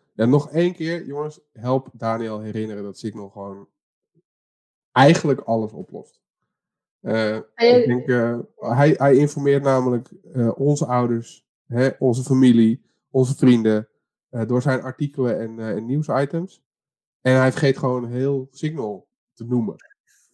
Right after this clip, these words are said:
Speaker 1: Ehm, ja, dat kan eigenlijk gewoon niet. Eh, dus, dus, dus, dus het is onze, onze burgerplicht om Daniel dit, dit te laten weten.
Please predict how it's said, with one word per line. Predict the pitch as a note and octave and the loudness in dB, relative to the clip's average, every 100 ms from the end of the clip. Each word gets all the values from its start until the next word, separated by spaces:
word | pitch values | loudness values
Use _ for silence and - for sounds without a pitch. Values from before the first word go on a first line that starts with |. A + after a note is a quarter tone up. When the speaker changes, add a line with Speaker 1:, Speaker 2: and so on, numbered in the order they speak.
| _ _ _ _ | _ _ _ _
Speaker 1:
Ehm, | A#2+ A#2 A#2 A2+ A2+ _ _ _ - | -8 -6 -6 -10 -12 _ _ _ -2
ja, | A#2 | 2
dat | A2 | 2
kan | - C#3+ | 2 2
eigenlijk | D#3 E3 D#3+ - | 2 0 -4 -6
gewoon | D#3+ C#3+ | -4 -2
niet. | C3 A#2 _ _ _ _ | -4 -6 _ _ _ _
Eh, | B2 A#2+ A#2 | -6 -4 -4
dus, | A#2+ B2 | -6 -8
dus, | A2 A#2 A#2+ | -8 -10 -10
dus, | - B2+ B2+ | -4 -4 -4
dus | C3 A#2 - | -10 -14 -4
het | C3+ | -4
is | C3 | 0
onze, | C3+ D3 C#3+ B2+ B2 _ _ _ | 2 2 4 2 2 _ _ _
onze | - C#3+ C3 | 0 2 2
burgerplicht | A2 C#3+ G3 A3+ G3 F#3 E4+ - _ _ _ | 4 6 8 6 4 4 2 0 _ _ _
om | C#3+ C3+ | -4 0
Daniel | C#3 E3 D3+ C#3+ C#3 C3+ | 0 0 -2 -4 -6 -14
dit, | - B2 A#2+ - | -18 -16 -16 -16
dit | A#2 | -18
te | A2 | -18
laten | - G#2+ - | -18 -20 -16
weten. | G2+ E2+ - G#2+ | -16 -16 -20 -20